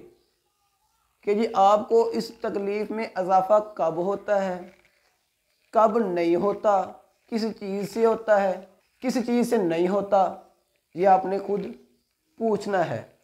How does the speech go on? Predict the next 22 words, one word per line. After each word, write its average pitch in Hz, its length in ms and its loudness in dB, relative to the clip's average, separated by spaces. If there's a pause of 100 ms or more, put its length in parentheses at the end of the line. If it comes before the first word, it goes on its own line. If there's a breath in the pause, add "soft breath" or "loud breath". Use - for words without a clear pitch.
(760)
आपको 240 460 4
इस - 480 -10 (260)
तकलीफ़ 208 500 -4
में 208 240 -6
आराम 175 460 2
कैसे 170 380 -6
होता 175 340 -6
है, 160 140 -8
कैसे 165 340 -6
आराम 156 260 0
नहीं 135 260 -6 (100)
आता, 151 280 -4 (760)
किस 254 180 -2
चीज़ 247 420 -4
से 226 280 4
होता 240 380 6
है, 214 100 4
किस 208 320 -8
चीज़ 208 200 -8
से 214 160 -6
नहीं 160 280 -6
होता, 175 320 -2